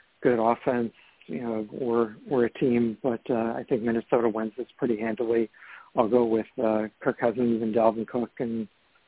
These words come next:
Justin Jefferson to have big games in Minnesota thirty-one, Indianapolis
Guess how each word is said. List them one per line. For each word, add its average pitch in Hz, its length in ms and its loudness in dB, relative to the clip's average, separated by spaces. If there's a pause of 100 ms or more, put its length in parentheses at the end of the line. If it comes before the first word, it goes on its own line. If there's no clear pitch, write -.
(100)
Justin 123 300 -2
Jefferson 117 460 -2
to 117 60 -4
have 110 160 -2
big 117 140 -2
games 110 400 -2
in 113 180 -6
Minnesota 113 600 -2
thirty-one, 110 600 2
Indianapolis 110 540 -2